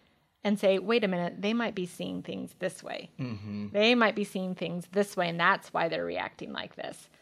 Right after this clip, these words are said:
Speaker 1: It's really hard.
Speaker 2: I feel being a parent, you can't really stress yourself <laughs> out if you're doing this correct or not, because you could do everything correct. And if you're watching YouTube, you saw my quotes for once.
Speaker 1: Yes.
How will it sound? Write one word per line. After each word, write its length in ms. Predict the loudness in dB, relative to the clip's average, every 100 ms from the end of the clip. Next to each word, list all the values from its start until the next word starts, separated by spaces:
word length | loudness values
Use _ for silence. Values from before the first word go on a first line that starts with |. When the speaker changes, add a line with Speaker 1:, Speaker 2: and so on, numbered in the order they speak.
| _ _ _ -6
Speaker 1:
It's 160 | -4 -4
really 380 | 0 2 2 -2
hard. 300 | -6 -8 -12 _ _ -20 -20 -20 -20 _
Speaker 2:
I 100 | 4
feel 580 | 4 2 4 10 10 10
being 320 | 6 4 6
a 60 | 2
parent, 720 | 0 0 4 6 6 2 -4 -10 _ _ _
you 180 | 0 0
can't 480 | 2 4 8 10 8
really 340 | 4 6 6 6
stress 360 | 6 6 6 4
yourself 440 | 4 4 4 4
<laughs> 20 |
out 300 | 6 8 6
if 140 | 2 0
you're 100 | 2
doing 300 | 6 6 4
this 160 | 2
correct 460 | 2 4 6 4 2
or 100 | 0
not, 380 | 2 6 6 4 -4 -10 2
because 300 | 6 8 8
you 100 | 4
could 200 | 4 2
do 200 | 6 12
everything 580 | 12 10 6 4 4 0 -12 6
correct. 500 | 10 12 12 12 10
And 100 | 10
if 80 | 12
you're 120 | 12
watching 260 | 10 10
YouTube, 380 | 6 6 2 2
you 40 | 4
saw 160 | 4
my 120 | 4
quotes 260 | 4 4 4
for 100 | 2
once. 200 | 4
Speaker 1:
Yes. 80 | 4